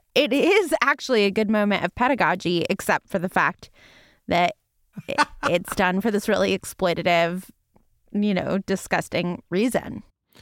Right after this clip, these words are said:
Speaker 2: Well, and I think actually Slughorn is missing a beat because most of the students that he's bringing in, even if they were talented, even if they did have something extraordinary about them, which I'm sure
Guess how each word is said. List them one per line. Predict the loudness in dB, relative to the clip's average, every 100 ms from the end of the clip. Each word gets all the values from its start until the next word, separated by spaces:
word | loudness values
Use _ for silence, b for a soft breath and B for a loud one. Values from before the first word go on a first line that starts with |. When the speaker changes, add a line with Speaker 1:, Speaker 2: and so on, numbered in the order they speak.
| b
Speaker 2:
Well, | 2 4
and | 4
I |
think | 2 2
actually | 0 0 0 0
Slughorn | -2 -2 2 2 2 0 2
is | 0 2
missing | 4 4 4 2
a | 2
beat | -2 -4 -6 _
because | -4 2 2 2 B B 4
most | 4 4
of |
the | 0
students | 0 0 0 0
that | -2
he's | -2 0
bringing | 0 2 4
in, | 2 0 -2
even | 0 2 4 2
if | 2
they | 2 2
were | 4 4 4 2
talented, | -2 -2 -2 -6 -4
even | 0 2 2
if | 2
they | 0
did | 2 0
have | 2 -2
something | -2 -2 -4
extraordinary | -4 -6 -4 -2 -2 -2
about | -4 -6 -6
them, | -4 -6 -8 -8
which | -8 -4
I'm | -6
sure | -4 -6 -6